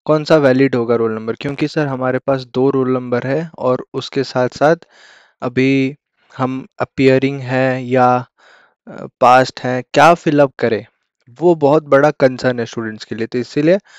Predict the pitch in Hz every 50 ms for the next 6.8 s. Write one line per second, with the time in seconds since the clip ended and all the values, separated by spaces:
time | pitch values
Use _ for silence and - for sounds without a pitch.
0 | - - - _ _ 135 131 - - 170 160 143 135 135 135 131 143 139 143 165
1 | 185 185 185 175 156 - 151 156 175 160 143 135 127 - 135 131 131 131 131 127
2 | - 110 107 104 104 98 95 98 98 104 101 104 _ _ _ _ _ - 120 -
3 | 156 156 151 _ _ - - 127 - - 151 143 135 123 113 110 104 101 - -
4 | _ _ _ _ _ - _ _ _ _ - 139 139 147 156 156 170 165 165 160
5 | _ - 143 143 151 165 160 - - 127 110 104 101 - _ _ _ _ _ _
6 | _ - 127 120 135 139 143 131 117 - - _ - 110 131 170